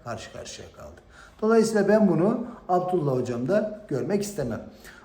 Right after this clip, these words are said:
Aynı şekilde Başakşehir'den bahsediyor. Okan, Başakşehir'le şampiyonluğu yaşadıktan sonra,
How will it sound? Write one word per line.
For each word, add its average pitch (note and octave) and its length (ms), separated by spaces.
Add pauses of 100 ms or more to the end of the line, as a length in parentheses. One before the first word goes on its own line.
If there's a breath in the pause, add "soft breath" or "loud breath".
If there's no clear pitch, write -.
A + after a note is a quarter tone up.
Aynı A3+ 280
şekilde G#3+ 420
Başakşehir'den D#3 760
bahsediyor. G#2+ 520
Okan, F#3 680
Başakşehir'le D3+ 640
şampiyonluğu C#3+ 580
yaşadıktan B2+ 600
sonra, E3 680